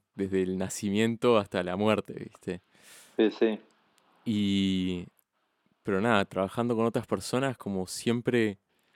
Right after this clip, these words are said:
Speaker 1: siempre siento que estoy en una conversación nueva con, con esa persona. Y
Speaker 2: Sí, sí, tal cual.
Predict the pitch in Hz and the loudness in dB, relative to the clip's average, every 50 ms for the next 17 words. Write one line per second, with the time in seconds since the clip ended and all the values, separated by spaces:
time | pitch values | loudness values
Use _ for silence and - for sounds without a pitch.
0 | _ - - _ _ - - 117 107 - 107 107 - - 113 104 113 107 101 - | _ -20 -20 _ _ -6 -2 -2 0 0 0 -2 -2 0 2 4 4 4 2 2
1 | - 120 117 117 117 113 107 101 98 98 95 - - - 98 98 95 98 - - | 2 4 4 4 4 2 2 2 2 0 -2 -4 -6 -4 0 0 0 0 0 -2
2 | 98 95 - - - 117 110 107 101 104 110 120 117 95 90 92 - 90 87 92 | -6 -6 -6 0 2 2 4 4 4 4 6 6 4 4 2 -2 -2 -4 -4 -4
3 | 90 - - - 95 95 90 - - 92 - - 98 - - - 95 92 90 92 | -6 -8 -6 -4 -2 -2 -2 -4 -6 -8 -8 -8 -10 -10 -10 -8 -8 -8 -8 -10
4 | 113 120 - 110 107 110 _ _ _ _ _ _ _ _ _ _ _ _ - - | -14 -16 -16 -18 -20 -20 _ _ _ _ _ _ _ _ _ _ _ _ -20 -20
5 | _ _ _ _ _ _ - - - 104 - - - 110 98 95 90 87 - 110 | _ _ _ _ _ _ -2 2 2 2 2 2 0 0 2 2 2 2 2 2
6 | 101 95 92 | 2 0 -2